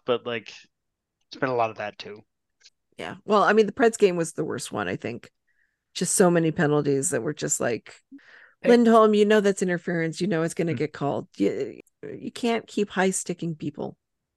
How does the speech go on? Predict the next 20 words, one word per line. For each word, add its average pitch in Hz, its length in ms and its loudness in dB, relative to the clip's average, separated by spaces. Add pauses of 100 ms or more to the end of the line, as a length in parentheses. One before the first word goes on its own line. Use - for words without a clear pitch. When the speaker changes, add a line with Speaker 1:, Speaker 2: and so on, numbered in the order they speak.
(200)
Speaker 3:
Hey. - 80 -8
Speaker 2:
Sometimes 254 560 0
you 220 60 -4
can't - 200 -2
help 160 220 -2
it, 147 160 0
but 156 120 -2
sometimes 208 520 -2
you 196 80 -6
can. 175 340 -8 (420)
Speaker 3:
Thankfully, 196 760 0 (680)
all 139 140 0
those 139 120 0
penalties 143 280 -4
were 131 100 0
against 127 160 -2
the 123 80 -4
Predators, 131 720 0
who 123 320 -4 (240)
might 131 440 0